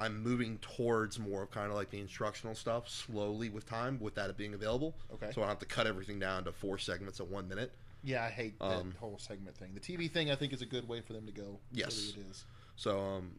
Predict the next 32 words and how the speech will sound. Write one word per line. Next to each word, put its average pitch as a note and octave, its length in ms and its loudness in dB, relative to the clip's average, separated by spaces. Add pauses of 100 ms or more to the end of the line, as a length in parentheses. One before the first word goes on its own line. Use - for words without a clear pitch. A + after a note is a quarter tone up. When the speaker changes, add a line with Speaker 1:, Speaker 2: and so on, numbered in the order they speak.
(120)
Speaker 1:
but, A2+ 200 2
and A#2+ 200 2
then A#2 140 2
a G#2+ 60 2
lot A2+ 200 6
of C3+ 60 4
it's C3 100 0
just B2+ 160 -2
me C3 80 4
training. A#2 400 2
Right A#2 200 2
now, A#2+ 180 6
there's A2+ 180 0
not G#2+ 140 2
a A2 40 0
lot A2 120 4
of G#2 60 -2
training A2 280 0
videos A2+ 300 2
going A2 200 0
up A#2 160 2
just G#2+ 140 -6
because G2 400 -2
my G2+ 100 -2
training G2+ 340 -4
has G2+ 100 -4
been F#2+ 340 -4
very G2 160 0
minimal G2+ 320 -2
at A2+ 80 -2
the C3+ 80 -4
moment. C#3 240 0